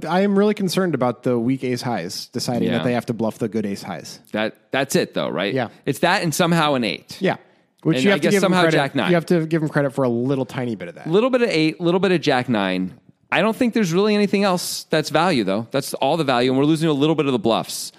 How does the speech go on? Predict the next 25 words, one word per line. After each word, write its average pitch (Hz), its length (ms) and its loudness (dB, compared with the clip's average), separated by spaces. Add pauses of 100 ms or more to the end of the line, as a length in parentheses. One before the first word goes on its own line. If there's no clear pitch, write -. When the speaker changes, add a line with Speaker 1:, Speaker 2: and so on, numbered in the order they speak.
(200)
Speaker 2:
So 175 160 2
we 170 100 2
need 220 140 0
him 233 80 0
to 180 100 0
bluff, 135 360 0 (760)
like, 151 220 0
a 143 80 2
hundred 190 220 2
percent 165 260 0
of 139 60 0
the 127 80 2
time 123 240 0
with 95 100 0
the 98 100 0
other 95 200 0
hands, 85 260 -2
Speaker 1:
Yeah. 143 140 0
Speaker 2:
basically, 98 220 -2
to 87 40 -4
be 85 80 -2
able 85 100 -2
to 85 80 -6
call 76 320 -4
this. - 360 -12